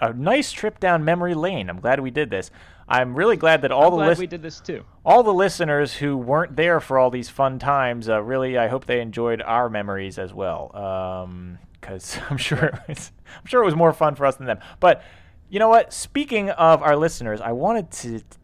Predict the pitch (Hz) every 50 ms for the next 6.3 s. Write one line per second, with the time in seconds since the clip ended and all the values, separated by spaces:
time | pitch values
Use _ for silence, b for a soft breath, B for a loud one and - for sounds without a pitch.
0 | - - - - 113 131 160 143 127 120 117 123 117 - 120 110 104 - 110 107
1 | 104 98 98 98 101 131 165 180 120 117 117 110 - - 113 110 110 107 107 104
2 | - 104 104 - 170 165 - 170 165 160 151 135 143 135 135 131 - 151 143 135
3 | 120 110 104 98 110 110 110 113 131 135 131 131 135 135 135 131 131 135 156 170
4 | 147 131 120 117 - 135 156 196 220 196 160 170 165 147 - - 143 123 - 135
5 | 131 113 107 98 - - - - 123 117 - - 135 123 120 120 107 - - 123
6 | 113 104 101 98 -